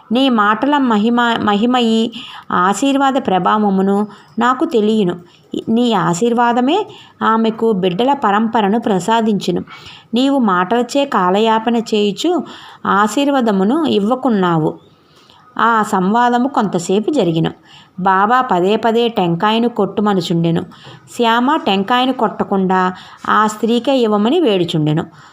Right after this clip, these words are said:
తుదకు బాబా లొంగి, "ఆమెకు సంతానము కలుగును" అనెను. "ఎప్పుడని?" శ్యామ అడిగెను.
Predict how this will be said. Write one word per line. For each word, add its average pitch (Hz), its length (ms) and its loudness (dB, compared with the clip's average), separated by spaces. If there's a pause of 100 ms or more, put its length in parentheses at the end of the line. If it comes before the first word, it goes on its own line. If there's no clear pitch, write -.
(160)
తుదకు 226 440 -2 (260)
బాబా 180 480 2
లొంగి, 214 540 0 (200)
"ఆమెకు 208 440 0
సంతానము 233 580 0
కలుగును" 185 480 0
అనెను. 165 340 0 (800)
"ఎప్పుడని?" 277 580 0
శ్యామ 214 380 0
అడిగెను. 175 440 0